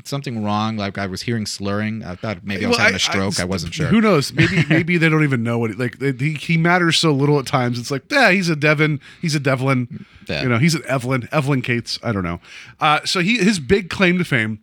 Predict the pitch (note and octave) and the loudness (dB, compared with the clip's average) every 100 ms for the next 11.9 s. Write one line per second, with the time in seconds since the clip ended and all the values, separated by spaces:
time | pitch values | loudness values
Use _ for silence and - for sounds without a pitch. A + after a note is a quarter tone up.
0 | _ - C#3+ C3 D3 C3+ C3+ B2 B2 B2+ | _ -8 -6 -4 -4 -2 -2 0 0 -2
1 | A#2+ - - _ - A#2+ B2+ - G2 - | -4 -10 -20 _ -4 -4 -4 -6 -8 -10
2 | _ _ _ _ _ _ - E3 D#3+ D3 | _ _ _ _ _ _ -6 0 0 2
3 | D3+ C3 C3+ B2+ C#3 A2 B2 A2 A2 G2+ | 2 2 2 0 -2 -2 -4 -4 -6 -6
4 | G2+ G#2 - - - - - D3+ C3+ C#3+ | -8 -10 -14 -18 -18 -12 -2 0 0 -2
5 | F#3+ F#3 F3+ D3+ F3 E3+ D#3 D3 - - | -2 2 2 2 2 4 2 -2 -8 -20
6 | - - _ _ _ F#3+ G3+ F3 D#3 G3 | -20 -20 _ _ _ 2 2 4 4 4
7 | G3+ E3+ C#3 C#3+ C#3 D3+ B2+ - C#3 A#2+ | 2 2 2 2 2 0 0 0 -2 -2
8 | - A2+ D3 C#3+ D3 - E3+ E3 - C3 | -4 0 0 0 -4 -4 0 0 0 -2
9 | G2 - G2+ F#2+ A2+ B2 B2+ B2 A#2+ A#2+ | -2 -4 -4 -4 -4 -2 0 0 0 0
10 | A2+ A#2 A#2 A2 A#2 G#2+ G2+ G#2 G2 G2+ | 0 0 0 -2 -2 -4 -6 -6 -4 -4
11 | F#2+ - E2+ E2+ E2 G2+ G2 G#2 | -6 -8 -8 -8 -8 -8 -8 -8